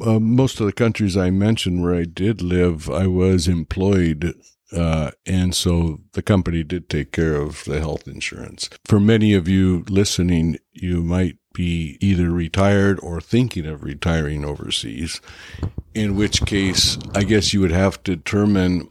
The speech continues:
you know, how much time will you spend half the year in the U S and half the year over. Let's say,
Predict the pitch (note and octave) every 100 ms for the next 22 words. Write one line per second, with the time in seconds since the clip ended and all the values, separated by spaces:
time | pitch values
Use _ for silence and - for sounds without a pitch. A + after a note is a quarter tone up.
0 | - G2+ E2 G2+ A2 F#2+ - - G2 G2
1 | F#2 F2+ F2+ - G#2+ A2+ G2 E2+ A2 G2
2 | F2 F2 G2 - F2+ F#2 F#2 F#2 D#2+ F2
3 | F2+ F2 F#2+ - F#2 D#2 F2+ E2+ A2 E2+
4 | E2+ D#2+ D#2+ D2+ D2+ D2 C3 C3 - -
5 | A#3+ F#2 D#2